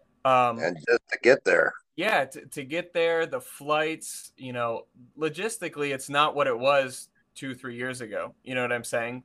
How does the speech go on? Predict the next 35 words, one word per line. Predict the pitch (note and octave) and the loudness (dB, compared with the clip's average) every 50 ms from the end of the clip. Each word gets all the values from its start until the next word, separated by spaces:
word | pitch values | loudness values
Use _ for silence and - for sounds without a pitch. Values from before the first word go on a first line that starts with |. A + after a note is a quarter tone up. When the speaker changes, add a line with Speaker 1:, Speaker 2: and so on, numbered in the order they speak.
| _ _ | _ _
Speaker 1:
To, | - D#3 C#3+ C3+ | -4 -2 -2 -2
to | - - - | -4 -6 -4
go | - - C3 B2+ | 0 4 4 4
Speaker 2:
Mm. | B2+ B2+ | 4 2
Speaker 1:
overseas. | A2+ A#2 A#2 - - C3+ B2 A2+ G#2+ A#2+ - - _ _ _ _ _ _ _ _ _ _ _ _ | 0 -4 -8 -10 -8 -8 -8 -8 -8 -10 -14 -18 _ _ _ _ _ _ _ _ _ _ _ _
Um, | - C3 C3 C3 B2 B2 A#2 A#2 B2 C3+ _ _ _ _ _ _ _ - | 0 2 2 4 2 2 0 -4 -10 -14 _ _ _ _ _ _ _ -6
but | E3 F3 | -4 0
yeah, | G3+ F#3+ D#3+ C3+ B2+ - - | 2 2 4 2 2 -2 -4
hopefully | C#3+ D3 E3+ E3+ E3+ - F#3+ F3+ | -4 -2 -2 0 -2 -4 -8 -8
some | F3+ - F#3 E3 | -6 -8 -10 -10
tour | D#3+ - F3 E3+ E3+ E3+ | -10 -6 -2 -2 0 0
dates | E3 E3 D#3+ E3 E3+ E3 - - | 2 2 2 2 0 -2 -8 -8
and | - C#3 | -8 -6
hopefully | C#3+ D#3 D3+ D3+ - D#3 D3+ | -4 -2 -4 -4 -4 -6 -8
some | D3 - D#3 C#3 | -8 -8 -10 -12
support | C3+ - C#3+ B2+ _ - D3 C#3+ C3+ - | -10 -12 -12 -8 _ -2 -2 -2 -2 -4
tours. | - D3 C#3+ C#3+ C#3 C#3 C#3 C3+ C3 - - - | -10 -10 -8 -4 -4 -4 -4 -6 -8 -10 -6 -2
Uh, | B2+ B2+ B2+ B2 - | 0 0 0 0 -2
I | - B2+ C3 | -2 -4 -4
know | C3+ C#3 C#3+ C#3+ | -2 -2 -2 -2
we're | C#3+ D3 C#3+ C#3 | -2 -2 -4 -4
doing | C3 C3+ C3+ C3+ C3+ C3+ C3+ B2+ | -6 -8 -8 -6 -6 -6 -6 -6
another | B2 B2 B2+ C3 B2+ B2+ | -4 -4 -4 -2 -4 -4
music | A#2+ A#2+ B2+ C3 C3+ C3 B2+ C3+ B2+ A#2+ | -6 -8 -6 -6 -6 -6 -8 -12 -14 -14
video | B2 B2 B2+ B2 B2 B2 A#2+ A#2+ A#2+ A#2+ A#2 A2+ A#2 - _ _ _ _ _ _ _ _ _ _ | -12 -10 -8 -8 -4 -2 0 2 2 2 0 -2 -6 -8 _ _ _ _ _ _ _ _ _ _
for, | _ - - - - - - - C3+ C3 C3 B2+ B2 A#2+ A#2+ A2+ - - _ _ _ - | _ -20 -20 -20 -20 -12 -4 0 2 4 4 4 4 4 2 2 -2 -4 _ _ _ -10
I | A#2+ A#2+ | -8 -8
think, | B2+ D#3 F#3 G3 - - _ - | -6 -6 -8 -8 -10 -12 _ -6
I | C3 B2+ | -6 -4
think | D3 F3+ F#3 | -4 -4 -4
it's | E3+ C#3+ - - - - | -6 -6 -6 -8 -12 -8
gonna | - D3 C#3+ C#3 B2+ | -6 -4 -2 -2 -2
be | C3 C3 - | -2 -2 0
Of | A#2+ B2+ B2+ B2 B2+ | 0 0 0 2 2
Ash, | A#2+ A#2 A#2 G#2+ A2+ - - - - | 2 2 2 2 0 -2 -8 -14 -16